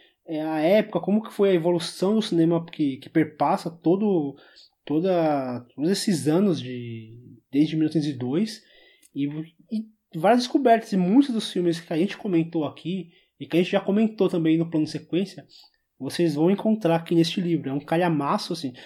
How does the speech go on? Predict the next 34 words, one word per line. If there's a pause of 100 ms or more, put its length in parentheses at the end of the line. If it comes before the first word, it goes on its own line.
(160)
não
é
um
filme
pra
você,
sei
lá,
devorar
de
ler. (480)
É,
não
é
esse
tipo
de
leitura. (400)
Mas
é
um
filme
que
vai
ficar,
que
você
vai
deixar
ali (200)
na,
na,
na
sua,